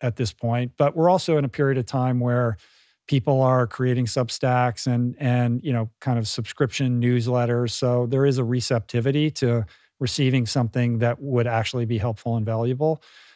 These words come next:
And I'm interested in f-, trying to figure out what that might be for all of you guys. So if you have some thoughts,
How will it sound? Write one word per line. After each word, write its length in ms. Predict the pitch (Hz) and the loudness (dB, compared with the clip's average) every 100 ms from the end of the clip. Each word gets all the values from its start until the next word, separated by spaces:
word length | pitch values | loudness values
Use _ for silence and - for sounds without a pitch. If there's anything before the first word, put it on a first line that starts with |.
| _ | _
And 300 | 131 127 123 | 0 2 2
I'm 120 | 131 135 | 2 0
interested 340 | 127 120 131 | 0 -2 0
in 80 | 123 | 0
f-, 120 | 113 - | -4 -6
trying 160 | - 127 | -2 -2
to 40 | |
figure 240 | 110 120 120 | 0 0 0
out 160 | 123 | 0
what 140 | 131 113 | -2 -2
that 180 | 120 | -2
might 240 | 127 120 - | 0 -2 -2
be 220 | 117 147 | -2 -2
for 340 | 143 120 117 - | -2 -2 -2 -2
all 160 | 117 | -2
of 100 | 113 | -2
you 140 | 113 127 | -2 0
guys. 340 | 147 156 151 | 0 0 -2
So 200 | - 120 | -4 -2
if 100 | 110 | -2
you 80 | 123 | -2
have 140 | 127 | -2
some 140 | - 120 | -2 -2
thoughts, 460 | 139 131 127 - | 2 2 0 -6